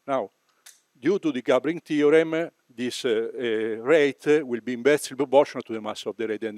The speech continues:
neutrino. So, in order for this, uh, uh, prediction to be interesting, uh, the radiant neutrino mass should not be very heavy.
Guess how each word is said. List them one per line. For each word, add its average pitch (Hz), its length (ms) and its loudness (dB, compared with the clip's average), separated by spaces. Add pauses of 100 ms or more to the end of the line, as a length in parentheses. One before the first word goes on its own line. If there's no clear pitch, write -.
neutrino. 110 500 -4 (840)
So, 127 360 4 (1040)
in 120 160 -6
order 147 400 2
for 120 360 0
this, 117 320 -8
uh, 113 380 2 (360)
uh, 113 300 -4
prediction 127 540 0
to 107 100 -10
be 127 140 -2
interesting, 156 640 0
uh, 151 180 4 (280)
the 127 100 -2
radiant 135 320 0
neutrino 143 340 -4
mass 147 200 2
should 127 320 -10
not 135 320 0
be 117 160 -6
very 117 300 0
heavy. 95 360 -4